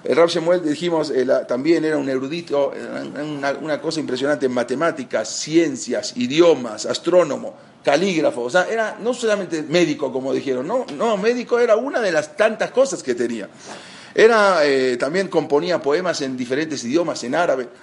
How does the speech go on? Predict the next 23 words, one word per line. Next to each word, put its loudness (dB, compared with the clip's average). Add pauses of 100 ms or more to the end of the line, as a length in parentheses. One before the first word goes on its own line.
(640)
Entonces, 4 (140)
dijimos, 0
había, 2
hubo -2
una -2
masacre 0
en -4
el -2
año -4
mil -8
trece -4 (280)
en -6
Córdoba, 0 (420)
donde 2
habían 2
asesinado -4
a -2
la -4
mitad -6
de -4
la -2
población -6
judía. -8